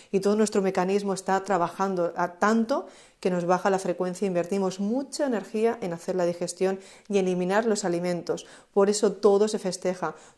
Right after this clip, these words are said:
todo es comida y todo son comilonas. ¿Para qué? ¿Para qué? A ver, después de la cena de Navidad, ¿quién se va a poner a andar? ¿Mm?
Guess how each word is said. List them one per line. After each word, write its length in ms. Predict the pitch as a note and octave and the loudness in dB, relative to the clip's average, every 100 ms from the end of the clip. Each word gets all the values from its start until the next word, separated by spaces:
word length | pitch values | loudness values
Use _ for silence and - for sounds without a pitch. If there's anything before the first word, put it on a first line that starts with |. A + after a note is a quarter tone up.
| _ | _
todo 300 | A3 G#3+ A3 | 8 10 6
es 100 | G#3+ | 4
comida 480 | F#3 F#3+ F#3 E3+ - - - | 0 2 2 0 -2 -10 -4
y 120 | F#3+ | 0
todo 260 | F#3+ G3 | 4 4
son 280 | G3+ G3+ G#3+ | 4 2 0
comilonas. 720 | G#3 F#3 F#3 F3+ F3+ D#3 D#3+ | 0 2 4 2 2 -2 -6
¿Para 240 | - E3 E3 | 0 2 2
qué? 180 | F3+ E3+ | -2 -2
¿Para 180 | D#3+ | -2
qué? 240 | E3 E3 - | -2 -4 -6
A 80 | - | 0
ver, 260 | F#3+ A3 - | 2 2 0
después 360 | F#3+ F3+ - G3 | -2 0 2 2
de 60 | G3 | 2
la 100 | F3+ | 0
cena 180 | F#3+ F#3 | 0 0
de 80 | |
Navidad, 380 | F3 E3+ F#3+ A#3 - - _ _ | 2 2 0 -2 -8 -20 _ _
¿quién 180 | G3 F#3 | -4 0
se 100 | G3 | 2
va 60 | F3+ | 2
a 60 | |
poner 180 | F3+ F3 | 2 2
a 40 | E3+ | 0
andar? 300 | D#3+ D#3 - _ _ _ _ | -2 -6 -8 _ _ _ _
¿Mm? 120 | G3+ | -10